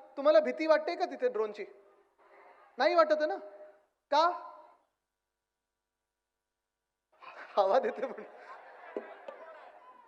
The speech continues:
नाही, नाही, ड्रोनची भीती तुम्हाला एवढ्यासाठी वाटत नाही, कारण तुम्हाला माहिती आहे त्याच्यात कॅमेरा आहे,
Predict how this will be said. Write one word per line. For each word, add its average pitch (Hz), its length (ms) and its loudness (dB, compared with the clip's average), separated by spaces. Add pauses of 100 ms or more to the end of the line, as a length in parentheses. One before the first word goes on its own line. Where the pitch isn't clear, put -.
(220)
नाही, 262 240 4
नाही, 277 260 2
ड्रोनची 320 580 2
भीती 277 240 -4
तुम्हाला 302 280 0
एवढ्यासाठी 302 480 2
वाटत 269 280 -2
नाही, 262 180 -4
कारण 294 140 -4
तुम्हाला 294 320 0
माहिती 233 320 -4
आहे 311 40 -10
त्याच्यात 302 300 -4
कॅमेरा 233 320 0
आहे, 190 340 -2